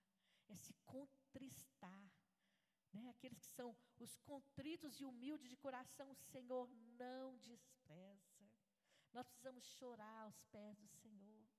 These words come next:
Que aqui fala, "Felizes os que choram, porque serão consolados."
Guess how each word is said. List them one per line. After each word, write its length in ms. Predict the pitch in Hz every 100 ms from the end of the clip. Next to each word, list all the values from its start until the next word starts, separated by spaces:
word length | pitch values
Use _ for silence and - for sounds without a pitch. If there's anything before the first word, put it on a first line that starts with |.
| _ - -
Que 80 | 254
aqui 120 | 254
fala, 220 | 247 247
"Felizes 600 | 214 262 247 226 269 269
os 100 | -
que 120 | - -
choram, 560 | - 220 208 208 202 - - - -
porque 220 | 226 240
serão 360 | - - 214 214 -
consolados." 800 | 202 - - 196 185 202 208 220